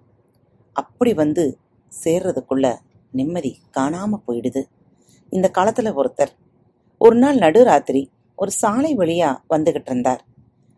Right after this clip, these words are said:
வழியிலே ஒருத்தர் அவரை பார்த்தார். "யார் நீங்க? இந்த ராத்திரி வேளையில எங்க இப்படி போறீங்க?" அப்படின்னு கேட்டார். "வாழ்க்கையில நிம்மதி இல்லாம போயிடுச்சு, இப்ப நான் நிம்மதியை தேடித்தான் போய்கிட்டு இருக்கேன்," அப்படின்னார் அவர்.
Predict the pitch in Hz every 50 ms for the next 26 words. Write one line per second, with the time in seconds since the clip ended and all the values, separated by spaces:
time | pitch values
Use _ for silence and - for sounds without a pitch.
0 | _ - 214 240 277 311 320 302 302 269 262 233 180 170 160 - - 170 135 117
1 | - - - 151 143 135 127 123 - 131 127 - - - 127 135 139 - _ _
2 | _ _ _ _ _ _ _ _ _ _ - 135 127 135 156 180 190 180 175 175
3 | 185 190 170 135 - _ _ _ _ _ _ _ _ _ 143 131 139 151 170 180
4 | 180 190 190 - 233 226 214 214 214 214 214 214 214 214 214 202 185 180 180 196
5 | - 240 233 - - 214 - 202 214 220 220 214 214 214 226 220 - - 131 135
6 | 135 147 143 - 127 120 - - 123 120 - - _ _ _ _ _ _ _ _
7 | _ _ _ _ _ _ _ _ _ _ - 120 127 156 180 - - 233 226 214
8 | 214 214 208 190 151 131 135 160 175 202 190 175 165 165 156 147 151 156 143 135
9 | - _ _ - 156 143 139 135 123 120 - - 165 139 - _ _ _ _ _
10 | _ _ _ _ _ - 175 180 - - 196 196 185 180 180 - - - - 160
11 | 160 185 214 254 269 277 262 233 - - 156 143 139 139 139 - 151 143 143 147
12 | 151 - - - 151 151 131 - - 143 135 117 - - 147 160 175 - - 131
13 | 127 113 127 120 120 127 131 127 117 107 117 -